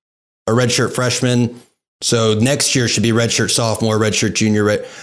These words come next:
I just talked myself into it. All right, he's got three years of eligibility. Well done, Max. Good preparation. So we whiffed on the co-, on the high school class, but Johnny Wilson is a good ad. He's a four-star, top hundred and fifty composite player. If you look at two four seven,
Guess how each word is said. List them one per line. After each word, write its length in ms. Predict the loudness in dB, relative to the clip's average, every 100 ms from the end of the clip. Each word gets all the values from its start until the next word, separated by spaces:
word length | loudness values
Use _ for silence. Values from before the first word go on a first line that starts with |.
| -20 _
I 80 | -2
just 140 | 0 0
talked 200 | 0 0
myself 260 | 0 0
into 180 | 0 0
it. 40 |
All 60 | 0
right, 80 | 0
he's 80 | 0
got 180 | -2
three 160 | 0 2
years 140 | 2
of 80 | 2
eligibility. 500 | 0 0 0 0 2
Well 220 | 0 0
done, 240 | 0 -2 0
Max. 360 | -2 -2 -4
Good 280 | -4 -4 -2
preparation. 560 | -2 -2 0 0 -2 -6 -10 -16 -16 -20 -20 _ -2
So 480 | 2 2 0 -4 -12 -6
we 400 | -6 -2 2 4
whiffed 320 | 4 2 2
on 80 | 2
the 80 |
co-, 280 | 2 0 0
on 180 | 2 2
the 80 | 2
high 140 | 2
school 240 | 0 0 0
class, 340 | 0 0 0
but 140 | 0 0
Johnny 260 | 0 2
Wilson 380 | 2 2 2 2
is 100 | 2
a 40 |
good 180 | 2 2
ad. 200 | 2 0
He's 160 | 2 0
a 60 |
four-star, 640 | 0 0 0 0 0 0 0
top 340 | -2 -4 -4
hundred 460 | -2 0 2 2 0
and 100 | 0
fifty 340 | 0 0 0
composite 640 | 0 0 0 0 0 0
player. 400 | -2 0 2 0
If 220 | 0 -2
you 80 | 0
look 160 | 0 0
at 100 | -2
two 160 | -2
four 220 | 0 0 0
seven, 420 | 0 0 0